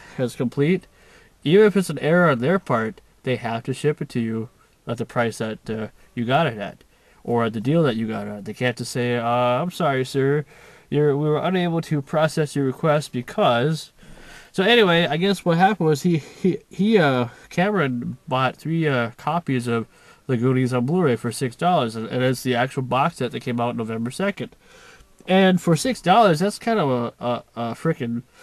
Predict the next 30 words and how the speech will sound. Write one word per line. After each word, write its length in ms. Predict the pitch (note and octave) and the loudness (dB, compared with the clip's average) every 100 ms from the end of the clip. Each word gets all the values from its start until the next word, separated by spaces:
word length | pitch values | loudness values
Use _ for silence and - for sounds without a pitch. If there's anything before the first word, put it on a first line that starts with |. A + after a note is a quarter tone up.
| - - _ - | -20 -20 _ 0
frickin' 320 | G3+ F#3 A2+ | 0 0 -4
steal, 480 | - - G3+ C#4+ F3 | -6 -2 0 2 4
I 180 | C3+ G3+ | 4 2
think. 380 | - A#2+ D#3 | 0 -2 -4
You 100 | B2 | -4
know, 160 | B2 D3+ | -4 -2
it's, 260 | C3 - C#3 | -4 -4 0
uh, 300 | B2+ A#2+ A2+ _ _ _ _ _ _ _ _ | 2 2 -2 _ _ _ _ _ _ _ _
it's 600 | - B2+ - - - - _ - | -6 -6 -6 -12 -12 -18 _ -6
really 600 | C#3+ F#3 F3 C#3+ B2+ A#2 - - - | 0 2 4 4 2 -2 -10 -20 -6
kind 180 | E3 D3 | -2 -2
of 80 | |
a 60 | C3 | -4
cool, 340 | - E3 D3 C#3 _ - | -2 -2 -2 -4 _ -8
cool 200 | D3+ C3 | -4 -2
deal. 400 | C#3 E3 A2+ - - - - - | -2 -2 -4 -8 -20 -20 -20 -4
Better 240 | D3+ F3+ E3 | 2 4 4
than 160 | D3+ | 4
paying 340 | D3+ D#3+ D3+ C#3+ | 2 2 0 -2
forty 300 | D3+ D#3+ C3+ | 0 0 0
bucks 320 | C#3 E3+ - | 0 -2 -4
for 280 | C#3+ C#3+ D#3 | -4 0 0
it 60 | |
or 80 | A#2+ | -2
fifty 280 | D#3+ F3 F3+ | -2 -2 -2
bucks 280 | C3 A#2 - | -4 -6 -6
for 260 | A#2 A#2 | -6 -2
it, 80 | A#2 | -2
I'd 200 | C#3+ - | -4 -4
say, 260 | A2+ A#2 | -4 -4